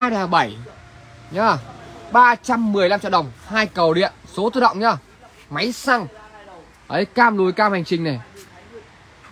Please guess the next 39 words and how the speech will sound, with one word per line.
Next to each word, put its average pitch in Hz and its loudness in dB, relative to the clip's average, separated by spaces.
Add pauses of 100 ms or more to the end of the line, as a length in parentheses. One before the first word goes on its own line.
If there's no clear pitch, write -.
(140)
Cặp 208 0
đèn 208 2
pha 233 4
bi 233 0
cầu, 185 4
màn 185 0
hình 185 0
cô 220 2
va, 220 -2
vô 220 0
lăng 214 0
túi 202 -4
khí 202 -6
nhá. 262 2
Máy 180 -4
số 208 2
keo 226 0
chỉ 165 -2
sơn 208 6
si - -2
thì 185 0
còn 170 4
zin 196 2
luôn 196 6
nhá. 226 2 (380)
Hai 285 6
lẻ 202 4
bảy 143 2
nhưng 185 0
em 214 -2
vẫn 233 -2
bao 240 6
zin 214 2
anh 208 0
chị, 160 -8
quý 196 -6
vị, 196 -4
nhà 175 0
mình. 165 0